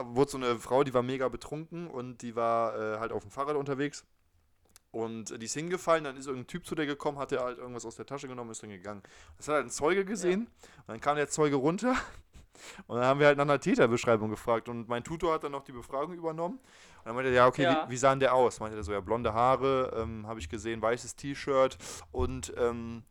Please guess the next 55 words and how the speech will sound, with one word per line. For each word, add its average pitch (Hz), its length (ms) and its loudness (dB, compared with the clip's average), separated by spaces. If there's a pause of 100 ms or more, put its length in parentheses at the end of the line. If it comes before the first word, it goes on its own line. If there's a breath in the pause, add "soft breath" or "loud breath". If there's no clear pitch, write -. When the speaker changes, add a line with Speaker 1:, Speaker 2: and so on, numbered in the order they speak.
(120)
Speaker 1:
ja, - 160 -8
der 107 140 -6
war, 107 100 -4
der 104 160 -8
war 104 80 -8
sehr, 131 180 4
sehr 110 140 4
groß, 107 380 -2
ziemlich 117 260 -6
groß.“ 110 340 0 (200 soft breath)
Und 107 80 -12
zeigt 143 180 4
mein 131 140 4
Tutor 160 180 0
so 139 100 6
auf 123 120 2
mich, 147 180 -4
meinte, 143 180 0
„So 127 120 0
groß 147 220 -2
wie - 120 -8
er?“ 165 340 4 (340)
Meinte - 180 -14
so, 107 60 -14
„Nee, 123 360 0 (260 soft breath)
nee, 107 100 -12
nee, 107 200 -4 (360 soft breath)
der 107 100 2
war 113 80 6
schon 135 220 4
so 120 80 4
eins 127 200 0
fünfundsiebzig.“ 117 680 -6 (160 soft breath)
Und - 60 -18
dann 117 80 -8
dachte 135 120 6
ich 165 60 -8
mir 180 40 -6
so, 135 160 -6
„Was? - 320 4 (140 soft breath)
<laughs> - 140 -20
Was - 440 8
ist 359 200 6
denn 196 120 4
deine 220 340 8
Einschätzung 359 840 2
von 220 260 0
groß?“ 180 760 6 (340 loud breath)
Ne? 196 220 6 (240 loud breath)
Also 165 180 4
diese 170 220 -2
Leute, 214 360 8
die 175 120 -10
<laughs> - 440 -8
so, 233 240 0